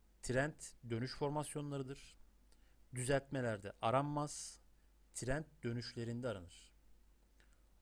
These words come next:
Özellikle dikkat etmemiz gereken nokta bu. Bazı grafiklerde sizler de göreceksiniz sosyal medyada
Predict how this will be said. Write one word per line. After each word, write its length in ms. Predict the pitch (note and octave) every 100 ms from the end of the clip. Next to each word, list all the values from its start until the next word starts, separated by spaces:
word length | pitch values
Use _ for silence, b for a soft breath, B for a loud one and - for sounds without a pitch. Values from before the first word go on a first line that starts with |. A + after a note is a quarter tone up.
| - -
Özellikle 560 | A#2 C3 D3 - A#2
dikkat 240 | A#2 - B2
etmemiz 300 | A#2+ G#2+ G2+
gereken 360 | A2 G#2+ G#2
nokta 360 | A#2 - C#3+ A2
bu. 120 | F#2 - - - - - - - b b b b b b b - - - - - - - - - - - - - F3+ - C3
Bazı 500 | D3 D#3 D3 D3 - - _ - - - - - - -
grafiklerde 840 | B2+ B2+ C3 - B2 A#2 G#2 A2+ D3+ - - - -
sizler 440 | - - A#2 C3+ B2
de 60 |
göreceksiniz 540 | A#2 A2+ A2 A#2+ A2 G2+
sosyal 420 | - G#2+ - B2
medyada 500 | A2 G2 G2 G#2